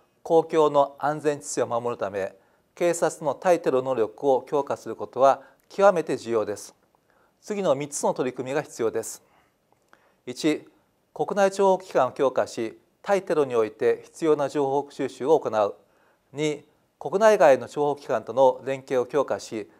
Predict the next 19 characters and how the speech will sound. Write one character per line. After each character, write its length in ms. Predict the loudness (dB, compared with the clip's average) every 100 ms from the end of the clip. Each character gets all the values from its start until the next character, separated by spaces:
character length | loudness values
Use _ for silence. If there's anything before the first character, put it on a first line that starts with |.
| _ _
テ 80 | -2
ロ 100 | -2
対 200 | 2 0
策 260 | 0 -4 -4
上 140 | -6
必 240 | -6 -4 0
要 100 | 2
な 220 | 0 2
多 160 | 4 4
く 120 | 0
の 80 | -4
情 160 | -4
報 100 | 0
を 80 | -2
集 160 | -2 -2
約 180 | -2 -2
す 80 | -6
る。 180 | -6 -6 _ _ _ _ _ _
三、 400 | -2 0 0